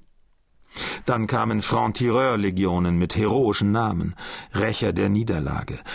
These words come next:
Bürger des Grabes, Genossen des Todes. Sie sahen aus wie Banditen. Ihre Anführer waren ehemalige Tuch- oder Getreidehändler, Talg- oder Seifenfritzen,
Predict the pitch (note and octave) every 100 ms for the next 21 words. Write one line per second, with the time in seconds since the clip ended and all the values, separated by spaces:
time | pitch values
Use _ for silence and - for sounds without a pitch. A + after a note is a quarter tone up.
0 | - B2 B2 A#2+ G#2 G#2 G#2 - - G2+
1 | B2 A2 - - - - - - A#2 G#2+
2 | A2+ A#2 A#2 A2 A2+ - - - - -
3 | - - - - - - - - - -
4 | C3+ C3 B2 B2+ G#2+ A#2+ A2+ C3 B2+ C#3
5 | - D2 - - - - - - - A#2+
6 | A2 B2+ A2+ - A#2+ G#2+ G2+ G#2 G#2 F#2+
7 | G#2+ A#2 G#2+ G2+ G2+ G2+ - - D#3 -
8 | A#2+ A#2 A2 - F#2 G#2 F2+ F2+ F2+ F#2+
9 | F2 - - - - C3+ C#3 A#2 A2 G#2
10 | G#2+ D3+ C#3+ A2+ F#2+ - G#2 - A2